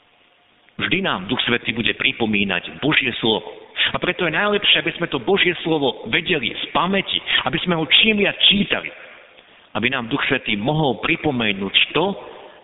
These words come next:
čo je napísané. Aj vo chvíľach pokušenia. Ako bol pokúšaný Ježiš, on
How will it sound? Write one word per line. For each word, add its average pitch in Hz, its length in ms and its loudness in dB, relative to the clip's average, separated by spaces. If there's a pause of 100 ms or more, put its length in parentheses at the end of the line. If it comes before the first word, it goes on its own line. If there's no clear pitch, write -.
(140)
čo 147 80 0
je 127 80 2
napísané. 127 640 -2 (160)
Aj 170 160 2
vo 190 160 0
chvíľach 196 480 -2
pokušenia. 139 640 2 (400)
Ako 196 160 2
bol 196 160 2
pokúšaný 175 720 2
Ježiš, 127 240 2 (320)
on 127 80 2